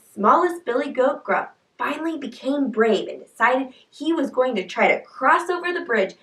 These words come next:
so he could eat some grass. Trip, trap, trip, trap,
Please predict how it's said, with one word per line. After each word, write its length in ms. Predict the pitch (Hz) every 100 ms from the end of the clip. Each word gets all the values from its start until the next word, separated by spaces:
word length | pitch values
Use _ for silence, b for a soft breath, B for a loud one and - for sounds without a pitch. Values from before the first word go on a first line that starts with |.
| b
so 160 | - -
he 280 | - 285 311
could 160 | 277 -
eat 260 | 247 262
some 240 | - 254 247
grass. 440 | 190 214 - - _ _ _ _ _ _ _ _ _ _ _ _ -
Trip, 320 | 415 440 -
trap, 400 | 330 349 339 - _ _
trip, 320 | - 427 -
trap, 400 | - 349 339 -